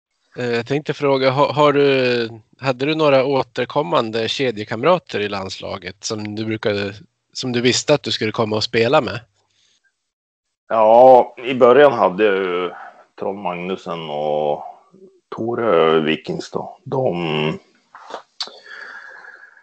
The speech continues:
Speaker 2: de spelade väl ihop i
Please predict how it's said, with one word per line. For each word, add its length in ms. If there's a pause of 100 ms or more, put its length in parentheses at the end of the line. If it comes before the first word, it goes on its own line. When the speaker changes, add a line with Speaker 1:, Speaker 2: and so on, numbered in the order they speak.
(760)
Speaker 2:
de 180
spelade 460
väl 120
ihop 480
i 420